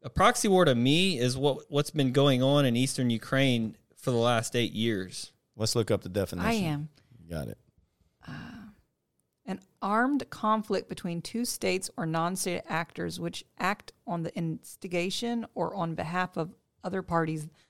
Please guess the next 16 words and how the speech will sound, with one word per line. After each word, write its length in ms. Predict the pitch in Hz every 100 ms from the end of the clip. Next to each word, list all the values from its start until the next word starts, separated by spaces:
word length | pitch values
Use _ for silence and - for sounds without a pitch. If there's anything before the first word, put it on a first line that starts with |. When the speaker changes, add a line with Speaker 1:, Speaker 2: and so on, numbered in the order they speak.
| _
Speaker 3:
that 80 | 185
are 40 |
not 240 | 165 170 170
directly 380 | 170 165 180 180
involved 420 | 165 - - -
in 120 | 180
the 100 | 180
hostilities. 880 | 156 170 - 165 - - - - -
Speaker 2:
So 140 | - 104
that 140 | 120
could 80 | 151
be 80 | 151
proxy 340 | 143 139 -
war. 360 | 110 - - -
Speaker 1:
But 180 | 151 156 _ _ _ _ _ _ _ 175 - -
it's, 160 | 143